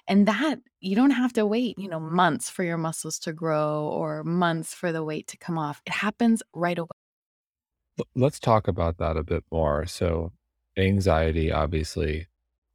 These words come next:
Speaker 2: millions upon millions of people are suffering right now.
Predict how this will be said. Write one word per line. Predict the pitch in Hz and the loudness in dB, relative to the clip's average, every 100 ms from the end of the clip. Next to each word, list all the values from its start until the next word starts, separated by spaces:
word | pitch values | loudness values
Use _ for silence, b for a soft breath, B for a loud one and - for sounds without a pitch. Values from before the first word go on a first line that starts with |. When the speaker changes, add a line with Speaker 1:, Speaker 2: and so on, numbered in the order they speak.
| _ 98 | _ -6
Speaker 2:
millions | 98 104 104 95 90 82 - - - | 0 4 6 6 4 0 -6 -14 -18
upon | - 82 - | -10 -8 -4
millions | 87 82 78 82 | -2 -2 -4 -6
of | |
people | 85 80 80 80 | -6 -6 -4 -4
are | |
suffering | 78 85 80 85 82 | -2 -2 -4 -6 -6
right | 80 80 - | -4 -6 -6
now. | 82 50 58 | -2 -2 -2